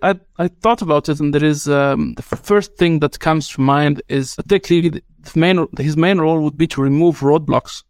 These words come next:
for, uh, for the team, to make, um,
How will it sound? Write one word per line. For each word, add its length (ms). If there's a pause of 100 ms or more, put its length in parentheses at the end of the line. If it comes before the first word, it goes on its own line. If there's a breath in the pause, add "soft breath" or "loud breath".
(160)
for, 380
uh, 260
for 240
the 100
team, 440 (300)
to 300
make, 520
um, 800